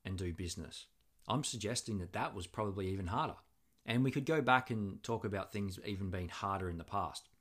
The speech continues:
My point is that, and Jim Rohn talks about this so well in a, in a wonderful audio called The Challenge to Succeed that I highly recommend everyone listen to and to really study. He talks about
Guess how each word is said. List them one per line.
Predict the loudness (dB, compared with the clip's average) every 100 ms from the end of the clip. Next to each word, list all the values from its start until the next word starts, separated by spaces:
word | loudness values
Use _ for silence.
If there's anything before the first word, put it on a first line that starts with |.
| -6
My | -4
point | 0 2 4
is | 4 2
that, | -2 -4 -6 _ _ _ _ _ _ _ _ _ _ _ _ -20 -20 -20 -20 -20 -14 0
and | 4
Jim | 6 6
Rohn | 8 8 6
talks | 2 -2 0
about | -2 -2
this | -2
so | -4 -2 -2 0
well | 0 2 0 -2 -6
in | -2 0
a, | -2 -2
in | -2
a |
wonderful | -2 2 4 4 0 -2 0
audio | 0 -2
called | -4 -4
The | -4
Challenge | -2 0 0 -2
to |
Succeed | -6 -8 -4 -2 -4 -6 -16 -4
that | 0
I | 0
highly | 0 -2 0 2 2
recommend | 0 0 -2 -2 -6 -8 -4
everyone | -2 0 0
listen | -2 -2 -2
to | -2
and | -4 -4
to | -2
really | -2 -2
study. | -2 0 2 0 -4 -20 -18 -10
He | -4
talks | -4 -2
about | -4 -6